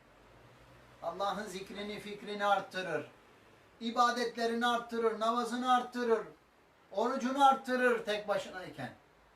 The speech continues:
E değil mi? Emrah'la takılıyor. Sağa sola geçince oruç tutsak, "Ulan hadi şuraya gidelim oturalım bir çay içelim." diyeceğiz. Değil mi? Ya ben çekileceğim, yok. Ama tek başınasın, "Aa, orucumu tutar geçerim ya.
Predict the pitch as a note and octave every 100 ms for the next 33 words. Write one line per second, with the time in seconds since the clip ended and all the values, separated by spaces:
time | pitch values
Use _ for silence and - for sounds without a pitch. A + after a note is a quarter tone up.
0 | _ - - - - - - - - -
1 | - - A3+ B3+ G#3+ G#3 G#3 - G3 G#3
2 | G3 F#3+ C#3+ - F3 F#3 G3+ G3 C#3+ C#3
3 | F#3+ G#3 G#3+ G#3 - C3+ F3 F3 D#3+ D3+
4 | D3 D3+ D#3 F#3 F3 D#3 D3 D3+ D3 D3+
5 | D#3+ D3+ - F3+ D3+ C#3 A#2 A2+ C3+ -
6 | - _ _ _ _ _ - A3+ A3+ -
7 | - F#3 G#3 A3+ A3+ G3 F#3+ D3+ C#3 G#3+
8 | G#3 G#3 A#3 - - _ _ _ _ _
9 | _ _ _ _ _ D#3+ E3+ G3+ A#3+ A#3
10 | G3+ - C3 B2 - - - - - F#3
11 | C#3+ C#3 C#3 - C#3 D3 D3 - C#3 A2
12 | F#2+